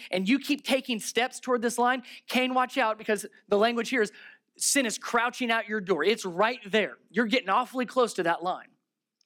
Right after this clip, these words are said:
And it desires to have you. You were drawn to do these things." If these, if we weren't drawn to any of those, then why even have a line? It wouldn't be an issue. But we are,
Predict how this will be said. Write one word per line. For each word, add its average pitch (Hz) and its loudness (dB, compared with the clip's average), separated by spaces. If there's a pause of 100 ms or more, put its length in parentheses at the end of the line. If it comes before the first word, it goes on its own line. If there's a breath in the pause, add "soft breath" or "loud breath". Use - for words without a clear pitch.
(280 loud breath)
And 220 2
it 277 0
desires 233 0
to 214 -2
have 175 -4
you. 156 -14
You 208 -2
were 247 2
drawn 220 0
to 220 -4
do 175 -4
these 147 -2
things." - -16 (580)
If 240 -4
these, 311 2 (200 loud breath)
if 214 0
we 302 4
weren't 302 0
drawn 220 2
to 294 -2
any 294 0
of 294 0
those, 311 2
then 220 -2
why 247 4
even 262 -4
have 254 0
a 254 2
line? 247 2
It 233 -4
wouldn't 233 -4
be 226 -2
an 226 -2
issue. 240 -2
But 214 0
we 254 2
are, 262 2